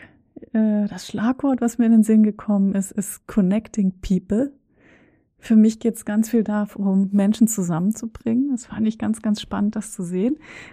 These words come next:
Und wie ging's dir? Hattest du vielleicht auch interessante Einsichten oder einen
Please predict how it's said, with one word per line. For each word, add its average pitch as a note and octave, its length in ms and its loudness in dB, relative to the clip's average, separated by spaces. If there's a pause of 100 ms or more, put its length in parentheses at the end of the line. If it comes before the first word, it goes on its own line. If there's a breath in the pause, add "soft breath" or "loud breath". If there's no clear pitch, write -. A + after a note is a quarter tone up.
Und A#3+ 240 6
wie C#4+ 140 4
ging's C4+ 300 4
dir? F#3 420 2 (580)
Hattest - 320 -4
du B3+ 60 0
vielleicht A3 380 0
auch A3+ 280 -2 (800 soft breath)
interessante B3 680 6
Einsichten G#3+ 920 4
oder G#3+ 240 4
einen G3 300 2